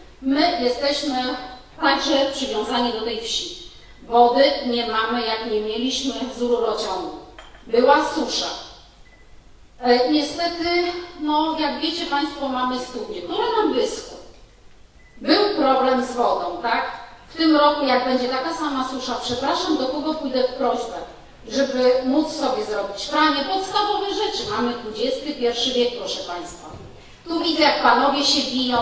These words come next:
świetnie im to idzie. Dajmy może im klocki, zabawki i tak dalej, ale my mamy poważniejsze rzeczy, proszę państwa. Ja nie mam wody latem.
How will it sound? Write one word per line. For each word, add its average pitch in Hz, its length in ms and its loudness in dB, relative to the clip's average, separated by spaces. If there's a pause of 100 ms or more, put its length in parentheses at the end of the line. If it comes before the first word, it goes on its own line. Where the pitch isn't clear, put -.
świetnie 311 600 2
im - 160 -6
to 190 140 -4
idzie. 240 340 0 (340)
Dajmy 370 420 4
może 262 160 2
im - 220 -4
klocki, 269 540 2
zabawki 247 560 0 (100)
i 190 40 -10
tak - 160 -8
dalej, 233 340 2 (420)
ale 277 200 4
my 302 140 6
mamy 311 260 6
poważniejsze 294 720 0
rzeczy, 220 260 -6 (100)
proszę 190 220 -6
państwa. - 560 -6 (380)
Ja 269 220 2 (380)
nie 240 140 2
mam 233 140 0 (240)
wody 247 360 4
latem. - 420 -4